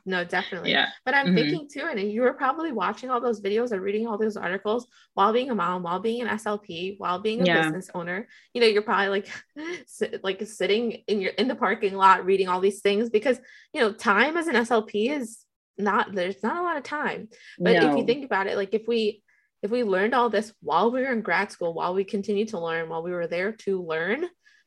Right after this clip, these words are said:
Speaker 1: like, you, we could have just come out and just started doing this instead of you spending
Speaker 2: Yeah.
Speaker 1: maybe, like, ten or so years in the field, completely burning yourself out, um, and then realizing that this is an option. So many people,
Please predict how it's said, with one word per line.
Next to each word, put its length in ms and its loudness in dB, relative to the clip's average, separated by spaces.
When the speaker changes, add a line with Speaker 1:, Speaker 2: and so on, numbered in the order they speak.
Speaker 1:
like, 160 0
you, 160 -2
we 180 -2
could 120 -6
have 100 -4
just 260 -6
come 240 -4
out 240 2
and 100 -6
just 360 -10
started 400 4
doing 260 -8
this 240 -10
instead 240 0
of 80 4
you 100 -2
spending 280 2
Speaker 2:
Yeah. 40 2
Speaker 1:
maybe, 220 -2
like, 180 -2
ten 200 -2
or 80 0
so 160 -2
years 340 -2
in 100 -6
the 80 -6
field, 540 0
completely 380 0
burning 260 4
yourself 380 0
out, 360 0
um, 420 0
and 140 2
then 180 6
realizing 480 2
that 140 -8
this 180 -10
is 80 -10
an 140 -6
option. 320 -8
So 180 0
many 220 -2
people, 480 -2